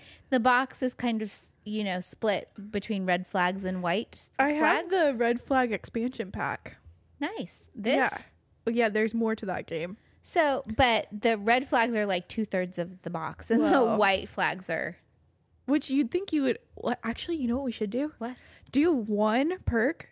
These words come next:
Speaker 2: and two red flags.
Speaker 1: Okay, we'll see how it is.
Speaker 2: Yeah.
Speaker 1: Okay, we can do that.
Speaker 2: Does the one perk outweigh the two red flags?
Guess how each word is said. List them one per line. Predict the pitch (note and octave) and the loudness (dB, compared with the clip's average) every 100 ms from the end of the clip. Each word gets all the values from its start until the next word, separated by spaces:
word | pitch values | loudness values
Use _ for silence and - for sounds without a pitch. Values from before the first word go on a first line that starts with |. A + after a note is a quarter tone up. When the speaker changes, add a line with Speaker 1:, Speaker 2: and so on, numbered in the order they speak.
| _ | _
Speaker 2:
and | A3+ | -6
two | G#3 - G#3+ | -4 -4 -2
red | F#3 F#3 | -2 -4
flags. | E3+ D#3+ - - - _ _ - | -4 -6 -6 -10 -14 _ _ -18
Speaker 1:
Okay, | F#3+ F#3+ | -8 -6
we'll | F#3 E3+ | -4 -6
see | - F#3 | -4 -6
how | E3 E3 | -4 -8
it | D#3 | -6
is. | E3 A3+ | -6 -2
Speaker 2:
Yeah. | A3+ G3+ F#3+ - - | 0 2 -2 -10 -14
Speaker 1:
Okay, | G#3 A#3 G#3 A#3 - | -10 -8 -10 -10 -14
we | B3+ | -10
can | A#3 | -6
do | G#3 | 0
that. | G#3 | 2
Speaker 2:
Does | C#4+ | 2
the | A3+ | 2
one | A3+ A3 A#3 A#3+ | 2 2 2 2
perk | A#3+ A3+ - | 2 0 -2
outweigh | G3 G3 - - G3 G3+ G3 F#3 | -2 -2 -2 -8 -6 -2 -2 -2
the | E3 | -4
two | E3 - A#3 G#3 | -6 -4 -4 -2
red | F3 E3+ | -4 -6
flags? | F#3+ F3 - - | -4 -4 -6 -12